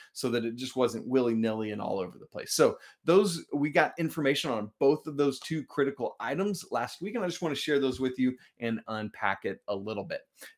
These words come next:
Number one, the unlimited transfer possibility. I said when we talked about this in the summer, I was not in favor of this. I thought it would just make things a little bit too crazy.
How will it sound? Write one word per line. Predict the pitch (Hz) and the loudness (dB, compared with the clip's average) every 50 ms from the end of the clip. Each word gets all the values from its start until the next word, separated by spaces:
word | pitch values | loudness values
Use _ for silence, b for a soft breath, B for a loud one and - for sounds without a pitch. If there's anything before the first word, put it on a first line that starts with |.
| _ | _
Number | - 190 196 196 165 | 2 4 6 6 6
one, | - 208 170 135 117 113 110 98 | 8 6 6 6 4 0 -2 -4
the | - - - _ _ _ - | -6 -6 -6 _ _ _ -2
unlimited | 170 185 208 220 214 202 175 143 | 0 2 2 4 4 4 4 2
transfer | - - 175 175 170 - - 131 120 | 2 0 -2 0 0 -2 -2 -4 -4
possibility. | 110 - 113 98 - - 101 98 95 87 - - - - - | -2 -2 -4 -4 -4 -6 -8 -8 -8 -6 -6 -6 -6 -4 -4
I | 160 185 | -2 -2
said | 185 - - 151 135 123 | -2 2 2 2 2 4
when | 120 117 113 | 2 0 0
we | 113 | 0
talked | 113 - 117 113 - | -2 -2 -4 -4 0
about | 117 113 104 | 0 0 0
this | 113 113 - - | 0 -4 -4 -6
in | 110 | -6
the | 107 | -4
summer, | 104 - 127 120 127 127 120 - | -2 0 0 2 2 0 0 -2
I | 151 151 151 147 | -2 -2 0 0
was | 131 110 101 95 82 76 - 117 | 0 0 -2 -4 -6 -8 -8 -6
not | 117 120 120 123 120 123 127 113 | -4 -2 0 2 2 2 0 -2
in | 127 117 110 | -4 -8 -8
favor | - - 104 101 95 92 95 | -6 -6 -6 -6 -6 -8 -10
of | 95 98 | -10 -10
this. | 92 95 - - - - | -10 -10 -10 -8 -4 -2
I | 117 120 | -2 -2
thought | - - 113 107 104 101 - B B B B B B B - | 0 0 0 2 2 0 -2 B B B B B B B 2
it | 131 | 4
would | 131 113 127 120 107 110 | 4 4 4 0 -2 -4
just | 107 107 135 135 135 131 - - - B B B B B B | 0 2 4 4 4 2 -4 -10 -12 B B B B B B
make | 95 110 120 120 - - - | -4 -2 -2 -2 -2 -4 -4
things | 127 120 117 113 | -4 -4 -2 -2
a | - 85 | -4 -4
little | 107 104 104 107 117 135 147 143 | -4 -4 -4 0 2 2 2 2
bit | 123 110 120 - - - _ | 0 0 -2 -4 -4 -6 _
too | - - 151 156 175 | -4 -2 0 0 0
crazy. | 170 - 180 175 180 175 202 202 | 0 2 2 2 4 4 2 2